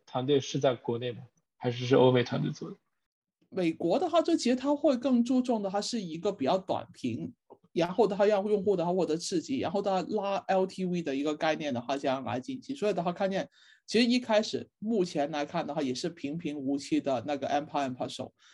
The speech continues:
Speaker 2: 但其实整体长线运营来说的话，它其实一直在这些年头当中的时候，是一直是一个还是很健康的一个增长势头。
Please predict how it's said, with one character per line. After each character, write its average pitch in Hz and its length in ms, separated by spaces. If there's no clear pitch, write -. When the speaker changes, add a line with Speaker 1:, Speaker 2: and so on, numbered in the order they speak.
Speaker 2:
但 226 160
其 214 100
实 202 80
整 185 280
体 131 180
长 139 300
线 185 280
运 185 160
营 147 200
来 131 120
说 151 200
的 143 80
话， 139 80
它 175 160
其 170 160
实 151 140
一 202 240
直 139 360
在 190 160
这 185 140
些 180 100
年 147 240
头 139 180
当 143 160
中 147 100
的 139 40
时 - 140
候， 127 180
是 180 160
一 170 160
直 143 140
是 151 180
一 123 160
个 131 140
还 127 180
是 151 220
很 113 240
健 208 240
康 185 240
的 151 120
一 143 40
个 156 80
增 170 220
长 120 160
势 - 220
头。 - 240